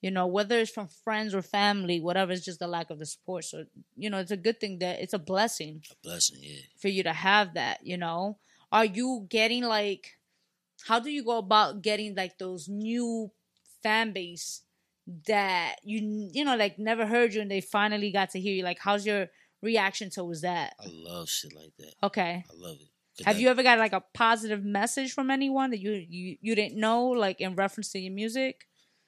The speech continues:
Speaker 2: Uh, yesterday. One,
Speaker 1: Okay.
Speaker 2: one of the artists, he, um, he was telling me, he's like, um, "You one of the artists that I could see blowing up."
Speaker 1: What's one thing you wish you had known when you began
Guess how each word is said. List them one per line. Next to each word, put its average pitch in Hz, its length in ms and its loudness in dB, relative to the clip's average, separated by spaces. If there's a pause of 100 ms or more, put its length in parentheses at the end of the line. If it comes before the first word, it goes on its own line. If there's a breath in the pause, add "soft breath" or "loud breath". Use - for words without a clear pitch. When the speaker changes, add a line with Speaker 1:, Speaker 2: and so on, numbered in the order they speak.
Speaker 2:
Uh, 98 180 -10
yesterday. 90 540 -8 (320)
One, 196 140 -2
Speaker 1:
Okay. 175 240 -6
Speaker 2:
one 101 120 -6
of 98 100 -6
the 92 60 -6
artists, 87 480 -8
he, 98 280 -12
um, 82 460 -12 (460)
he 101 100 -12
was 90 100 -8
telling 87 360 -8
me, 82 120 -12
he's 92 260 -12
like, 78 280 -12
um, 76 300 -16 (140)
"You 90 140 -18
one 90 200 -10
of 80 60 -18
the 76 100 -18
artists 78 380 -16
that 73 80 -16
I 69 100 -16
could 76 160 -6
see 76 320 -2 (580 soft breath)
blowing 82 300 -8
up." 120 200 -6 (280)
Speaker 1:
What's 214 380 2
one 226 360 0
thing 214 320 -2
you 214 160 4
wish 202 500 0
you 190 80 -2
had 180 320 -2
known 175 580 -4 (440)
when 180 180 -6
you 175 80 -8
began 165 680 -6